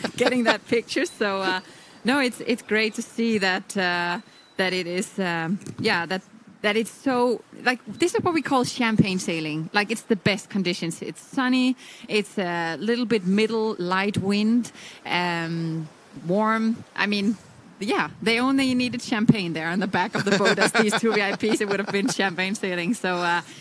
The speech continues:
Speaker 1: I, I'm happy to see that they are enjo-, enjoying these, um, Nord Stream inshore races.
Speaker 2: Well, the, the power of love seems to be doing wonders for the
Speaker 1: Yes.
Speaker 2: Germans. I mean, they, they are certainly moving further up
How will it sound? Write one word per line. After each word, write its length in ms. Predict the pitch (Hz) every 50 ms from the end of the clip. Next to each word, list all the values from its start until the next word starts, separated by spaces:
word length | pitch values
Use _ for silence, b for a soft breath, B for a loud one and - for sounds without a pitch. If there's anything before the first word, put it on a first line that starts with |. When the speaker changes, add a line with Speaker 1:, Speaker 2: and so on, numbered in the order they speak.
| B B
Speaker 1:
I, 100 | 170 - - - -
I'm 300 | - 147 196 208 208 220
happy 300 | 220 220 214 202 202 214
to 120 | - 202
see 220 | 185 - 185 185 175
that 200 | 156 170 165 -
they 100 | 175 165
are 140 | 165 165 170
enjo-, 240 | 165 143 170 170 -
enjoying 540 | - 185 175 170 165 165 165 160 160 170 165
these, 340 | 160 160 156 160 - - -
um, 480 | 165 160 156 156 156 147 160 160 156 156 - - B B B B B - -
Nord 160 | 180 170 -
Stream 340 | - - 175 165 165 165 -
inshore 320 | 170 165 160 160 170 160
races. 480 | 151 139 135 165 - 165 - - - - _ _ _ _ _ - _ _ _ -
Speaker 2:
Well, 200 | 156 175 160 147
the, 140 | 139 165 175
the 160 | - 139 151
power 400 | - - 202 208 226 233 208 185
of 120 | 165 135
love 240 | 156 180 170 165 139
seems 340 | - - 180 175 175 151 -
to 100 | - 160
be 160 | 139 156 156
doing 300 | 139 160 160 151 143 147
wonders 320 | 151 160 160 165 165 135 123
for 100 | - -
the 60 | -
Speaker 1:
Yes. 180 | 139 139 127
Speaker 2:
Germans. 480 | 147 143 135 131 123 123 123 127 117 127
I 60 | 143
mean, 200 | 139 143 143 131 - b b b b b b -
they, 220 | 175 170 170 170 175
they 200 | 170 175 170 175
are 260 | 180 190 190 180 170 165 - - - -
certainly 320 | - 185 190 185 180 180 160
moving 460 | 160 170 175 170 151 160 156 151 135 - B B B B B B B B B -
further 360 | - 190 185 180 165 175 165 175
up 160 | 170 165